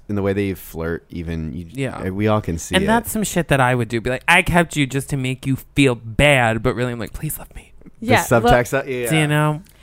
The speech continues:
Speaker 3: And it was smart because we do see later on in, uh, the second episode that she wants that friendship rose because she knows that she doesn't have a connection with anybody else there.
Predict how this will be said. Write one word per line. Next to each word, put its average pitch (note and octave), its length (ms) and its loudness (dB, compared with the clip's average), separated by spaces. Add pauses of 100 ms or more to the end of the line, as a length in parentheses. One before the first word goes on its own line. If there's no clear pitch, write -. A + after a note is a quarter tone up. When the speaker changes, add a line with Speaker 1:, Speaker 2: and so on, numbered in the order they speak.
(180)
Speaker 3:
And E4+ 180 2
it G#4 100 0
was F#4+ 140 -2
smart E4+ 340 2
because C4+ 300 -2
we A#3+ 120 -2
do A#3 200 -4
see A#3 320 -6
later G3 320 0
on F#3 300 0 (100)
in, F3 460 -8 (300)
uh, D3+ 440 -4 (240)
the F#3+ 100 -10
second C4+ 400 -2
episode D#3+ 600 -4 (320)
that F#3+ 220 0
she B3 200 -4
wants G#3+ 300 -2
that F#3 240 -4
friendship A3+ 480 -2
rose D#3+ 240 -4
because F3+ 260 -8
she G#3 160 -8
knows G#3+ 240 0
that F#3+ 160 -10
she A#3 140 -4
doesn't G3+ 140 -2
have E3 120 -2
a - 40 -10
connection F3+ 340 -4
with E3+ 80 -6
anybody E3 280 -2
else B3 200 2
there. D#3+ 280 -4